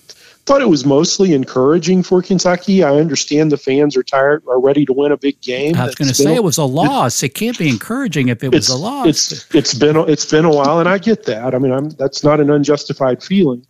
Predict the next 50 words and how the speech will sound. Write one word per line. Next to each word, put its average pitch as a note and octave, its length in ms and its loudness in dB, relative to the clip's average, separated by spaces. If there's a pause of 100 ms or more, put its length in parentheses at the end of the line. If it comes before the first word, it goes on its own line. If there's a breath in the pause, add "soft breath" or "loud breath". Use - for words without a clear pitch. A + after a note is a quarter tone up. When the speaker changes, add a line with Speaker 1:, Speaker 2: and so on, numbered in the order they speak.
(460 loud breath)
Speaker 1:
But, C#3 320 2
you C#3 80 2
know, C3+ 240 2 (200)
they, C#3+ 220 4 (240)
I D3 80 2
thought, E3 340 0 (300)
I E3 200 2
th-, - 220 -8
I E3+ 200 0
went A#3 180 0
into G3+ 140 -4
the F#3+ 80 -6
game F3 160 0
thinking E3 280 -4
Auburn D#3 300 0
was C3+ 160 -6
the - 60 -20
best C#3 260 -2
team C#3+ 160 -2
in C3+ 80 0
the B2+ 80 -4
country. B2+ 560 -4 (480 loud breath)
Speaker 2:
Really? A#2 160 -2
Speaker 1:
Um, A#2+ 160 -6 (960 loud breath)
I B2+ 160 -2
think D3 300 0
I C#3+ 80 0
pretty E3+ 260 0
much C#3 240 0
still F#3+ 300 0
think D#3+ 300 -2
that, D3+ 200 2
but D#3 180 -2
I C#3+ 140 0
thought F3+ 220 0
Kentucky, F3 600 0 (400)
until E3 600 2 (180 loud breath)
Ty - 200 0
Ty F3+ 180 0
Washington F3+ 540 0
got D3 180 0
hurt, F3 180 -2
I D3 80 0
thought F3+ 200 -2
Kentucky D#3+ 420 -4
had E3+ 180 0
control F3+ 400 0
of F3+ 60 -6
the - 60 -10
game A3 320 -4